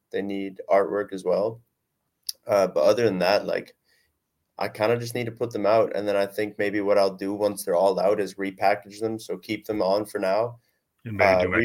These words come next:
Speaker 2: a
Speaker 1: re-release them
Speaker 2: mixtape.
Speaker 1: as compilations, exactly, then remove the singles so it keeps the, the profile nice and clean as well. And the I R S C codes, like, everything's still connected to it, so that's okay.
Speaker 2: Do you ever, like, release as mixtape? I mean, some artists today still,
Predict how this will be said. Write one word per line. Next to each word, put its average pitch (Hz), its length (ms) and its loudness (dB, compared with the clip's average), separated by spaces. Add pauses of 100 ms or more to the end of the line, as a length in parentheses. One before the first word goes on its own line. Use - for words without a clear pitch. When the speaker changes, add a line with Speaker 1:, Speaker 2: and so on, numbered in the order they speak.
Speaker 2:
a - 0 -
Speaker 1:
re-release 107 360 0
them 107 180 0
Speaker 2:
mixtape. - 20 2
Speaker 1:
as 98 200 -4 (180)
compilations, 110 840 0
exactly, 95 440 0
then 92 180 -4
remove 98 360 -4
the 95 80 -14
singles 98 600 -4
so 98 140 -2
it 90 100 -6
keeps 98 240 -10
the, 87 360 -2
the - 100 -20
profile 95 420 -2
nice 92 260 -6
and 104 100 -14
clean 95 300 -10
as 90 120 -10
well. 92 380 0 (380)
And 110 140 2
the 101 60 6
I 98 200 6
R 95 100 6
S 95 140 0
C 101 120 -6
codes, 92 300 0
like, 92 100 -4
everything's 92 340 -2
still 92 200 -4
connected 92 480 -10
to - 180 -16
it, - 120 -16
so - 280 -12 (160)
that's - 260 -12
okay. - 360 -14 (680)
Speaker 2:
Do 143 100 -8
you 180 200 2
ever, 185 320 2
like, 180 260 -6
release 165 360 -4
as 143 160 -10
mixtape? 143 520 -8
I 135 60 -6
mean, 117 100 -2
some 143 240 -8
artists 139 300 -6
today 120 320 -8
still, 110 500 -8